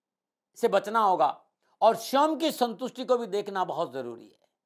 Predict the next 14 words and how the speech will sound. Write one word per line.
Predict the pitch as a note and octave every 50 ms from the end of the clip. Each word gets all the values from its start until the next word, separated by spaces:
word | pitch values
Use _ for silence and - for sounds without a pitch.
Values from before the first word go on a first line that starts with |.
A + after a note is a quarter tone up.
| _ _ _ _ _ _ -
घड़ा | B2+ D3 E3+ F3
भरता | D#3 C#3 C#3+ C#3 - E3 E3
नहीं | E3 F3 F3 C3
भाई, | B2 A#2+ A#2+
कई | A#2+ - A#2+ A#2+
बार | A#2 A2+ A2 - _ _ _ _ _ _ -
संतुष्टि | D#3 D#3+ D#3 F#3+ G3 G3 - G3
का | E3+ F3+
घड़ा | D3 C#3 C#3+ D#3+ D#3
भरा | C#3 C#3+ C#3+ D3+
रहना | C#3+ C#3+ C#3 C#3 C3
बहुत | A#2 A2+ A#2 A#2 G#2+
जरूरी | A2 G#2 G#2+ G#2 G#2
है। | _